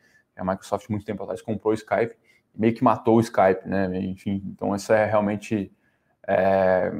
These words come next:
é o receio do pessoal, tá? Ah,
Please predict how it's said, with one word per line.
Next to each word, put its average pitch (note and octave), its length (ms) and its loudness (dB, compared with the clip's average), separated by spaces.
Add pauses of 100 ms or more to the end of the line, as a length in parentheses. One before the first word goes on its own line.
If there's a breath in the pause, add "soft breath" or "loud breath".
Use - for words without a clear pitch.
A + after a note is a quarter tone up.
(540)
é G#2+ 40 0
o G#2+ 40 0
receio A2+ 320 2
do A2+ 80 2
pessoal, G#2+ 600 4
tá? G2+ 360 2 (1300 soft breath)
Ah, G#2+ 920 2